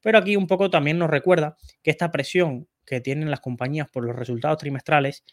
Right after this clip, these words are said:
y puede llevar a malas prácticas contables y en malas decisiones estratégicas. Y, y es cierto, imaginar que tú, eh, acabas de llegar y te acaban de nombrar ceo, ¿vale?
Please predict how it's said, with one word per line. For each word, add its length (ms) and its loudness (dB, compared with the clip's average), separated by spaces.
y 380 -4
puede 320 4
llevar 420 4
a 400 0
malas 400 -2
prácticas 460 -2
contables 580 -2
y 200 -6
en 80 -6
malas 240 -2
decisiones 520 -8
estratégicas. 540 -10
Y, 180 -4
y 80 -2
es 80 0
cierto, 360 -6
imaginar 400 0
que 120 2
tú, 420 2
eh, 380 -2
acabas 320 6
de 60 4
llegar 240 4
y 80 0
te 80 4
acaban 240 2
de 100 0
nombrar 380 -2
ceo, 340 -6
¿vale? 400 -2